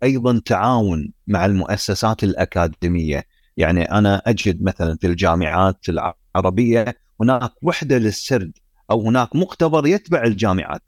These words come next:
المختبر في الكويت هو تأسس على يد مجموعة من الأفراد ال-، آه، المهتمين والراغبين بقراءة المشهد السردي، وربما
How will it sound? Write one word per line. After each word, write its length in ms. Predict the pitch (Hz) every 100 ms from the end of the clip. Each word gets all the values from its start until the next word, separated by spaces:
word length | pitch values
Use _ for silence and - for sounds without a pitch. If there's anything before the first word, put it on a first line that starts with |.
| -
المختبر 540 | 131 160 - 156 151
في 60 | 135
الكويت 460 | 139 - 160 165 156
هو 100 | 151
تأسس 720 | 151 - - - 98 - - _ _ _
على 280 | 98 117 113
يد 200 | 139 104
مجموعة 540 | 117 101 107 170 - 131
من 180 | 135
الأفراد 760 | 131 120 - 113 - 135 123 87 _ _ _ _ -
ال-، 380 | 104 104 101 -
آه، 340 | 101 95 87
المهتمين 920 | 104 127 117 _ 123 120 143 131 110 90
والراغبين 880 | 104 101 120 95 107 110 147 104 80 _ _ 104
بقراءة 560 | 110 - 113 127 - -
المشهد 460 | 110 143 - 123
السردي، 540 | 107 - 127 117 87 82
وربما 580 | 104 143 139 135 131